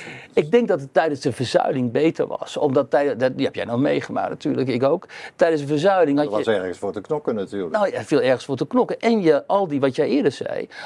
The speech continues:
Speaker 1: al die mediarubrieken hadden hun eigen kleur. Dus je had gewoon Hilterman, die een conservatief geluid kon vertellen op de radio en zo. Wat je nu nooit, nooit meer hoort. In Nederland volstaan we nu met Maarten van Rossum, die alles ironiseert. Ik mag Maarten graag. En ik, destijds over Irak had hij gelijk en zo.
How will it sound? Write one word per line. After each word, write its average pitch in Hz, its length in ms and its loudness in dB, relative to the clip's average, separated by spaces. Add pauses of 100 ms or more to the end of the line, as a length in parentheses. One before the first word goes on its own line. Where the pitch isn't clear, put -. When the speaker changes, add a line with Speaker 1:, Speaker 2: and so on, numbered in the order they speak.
(140)
Speaker 1:
al 214 160 2
die 156 220 -2
mediarubrieken 131 800 2
hadden 190 180 2
hun 123 100 0
eigen 113 340 -4
kleur. 220 420 2 (360)
Dus 165 200 4
je 160 60 4
had 147 160 0
gewoon 123 180 0
Hilterman, 170 540 0
die 123 140 -2
een 117 60 -4
conservatief 147 520 -2
geluid - 320 -2
kon 190 180 -4
vertellen 165 320 0
op 156 100 2
de 143 60 -2
radio 139 180 2 (260)
en - 140 -10
zo. - 140 -6
Wat 143 160 0
je 175 80 2
nu 190 160 2
nooit, 196 300 2
nooit 185 240 -2
meer 139 140 0
hoort. 180 320 0 (420)
In 175 160 2
Nederland 220 400 4
volstaan 180 420 0
we 160 60 0
nu 196 160 2
met 175 180 2
Maarten 151 280 2
van 139 140 0
Rossum, 208 360 0
die 139 160 -2 (180)
alles 226 320 0
ironiseert. 147 640 2
Ik - 60 -12
mag 139 180 0
Maarten 143 300 -2
graag. 143 400 -4
En 127 80 -4
ik, 123 100 -6 (460)
destijds 147 300 0
over 135 220 0
Irak 139 260 0
had 160 120 -2
hij 135 100 -8
gelijk 143 320 2
en 143 80 -2
zo. 120 200 0